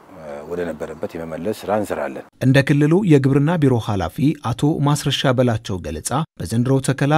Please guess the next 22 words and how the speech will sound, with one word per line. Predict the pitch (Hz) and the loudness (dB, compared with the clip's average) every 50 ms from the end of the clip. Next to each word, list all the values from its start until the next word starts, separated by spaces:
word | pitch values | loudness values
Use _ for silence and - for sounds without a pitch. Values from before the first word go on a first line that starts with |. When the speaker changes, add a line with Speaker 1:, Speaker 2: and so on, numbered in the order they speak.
| 175 - | 2 2
Speaker 2:
የደን | - 143 139 147 147 143 | 2 2 4 6 6 4
ሽፋኑን | 143 - - - 135 139 151 156 175 | 4 2 0 0 2 2 2 2 2
ወደ | - 147 143 135 - - | 4 4 4 4 4 4
አርባ | 139 143 135 131 135 | 4 2 4 4 4
አምስት | 131 131 131 131 - - | 4 4 4 2 0 -2
ሺህ | - - 120 107 | -4 -4 -4 -2
ሄክታር | 123 120 113 - - 123 113 | -2 -4 -4 -2 -2 0 0
የማሳደግ | 113 104 101 98 98 - 98 95 92 98 113 113 - - | 0 0 -2 -2 -4 -6 -8 -8 -6 -4 -6 -6 -4 -4
እቅድ | 143 131 - - 151 - - | -6 -4 -4 -4 -8 -8 -8
ተይዟል። | - 73 78 82 - 87 80 76 69 - _ - | -10 -12 -10 -10 -10 -10 -10 -12 -14 -14 _ -8
ለዚህም | 85 85 87 107 120 127 131 127 - _ - | -8 -6 -2 0 2 2 0 0 -4 _ -4
ዝግጅት | - 131 127 131 127 156 156 - | -2 0 0 0 0 0 -2 -2
ተደርጓል። | - - 69 69 - - 71 73 78 69 - - _ _ - | -4 -10 -10 -10 -12 -10 -10 -8 -8 -10 -12 -16 _ _ -18
Speaker 1:
ከሦስት | - - - 120 - - | -14 -10 -10 -8 -6 -4
መቶ | 110 101 - 110 104 | -6 -4 -2 0 0
ሃያ | 92 87 85 | 2 0 0
ስድስት | - 92 90 95 - - | -2 -4 -12 -12 -8 -8
ሚሊዮን | 95 92 87 87 85 80 | -6 -6 -4 -6 -6 -6
በላይ | 78 78 80 76 - - | -6 -4 -4 -6 -6 -8
ችግኞችን፣ | - - 85 - 170 165 170 - - - 147 170 160 | -12 -16 -14 -12 -12 -10 -12 -10 -8 -6 -6 -6 -6
እ፣ | 139 95 90 87 85 156 151 - | -8 -10 -10 -10 -10 -10 -8 -6
አዘጋጅተናል። | 92 98 90 95 87 - 139 - - - 76 - - - | -6 -4 -2 -2 -2 -2 -2 -4 -4 -10 -12 -12 -12 -18